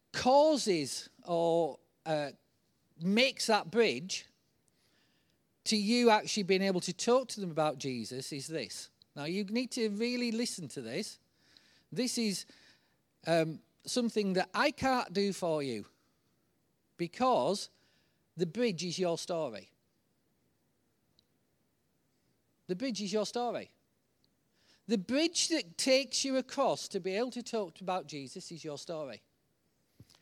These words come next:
So, I don't mean your rehearsed story, you know, the one that you can pull out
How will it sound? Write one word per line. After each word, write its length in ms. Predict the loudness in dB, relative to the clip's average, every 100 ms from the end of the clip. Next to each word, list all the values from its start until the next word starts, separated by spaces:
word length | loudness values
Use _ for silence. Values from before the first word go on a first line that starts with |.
| _ -20 -20 _ _ _ _ _
So, 280 | 2 4 4 0 _ _ _ _ _ _ _ _ _ _ _ _ _ _
I 120 | 4
don't 180 | 4 4
mean 220 | 4 6
your 220 | 6 6 6
rehearsed 840 | 4 4 4 2 -4 -8 -12 -12
story, 580 | -4 -2 -2 -2 -4 -4 -14 _ _ -8
you 140 | -4
know, 100 | -2
the 120 | -2
one 240 | 0 2 2
that 120 | 0
you 140 | -4
can 160 | -4 -2
pull 240 | 0 2
out 380 | 2 0 -2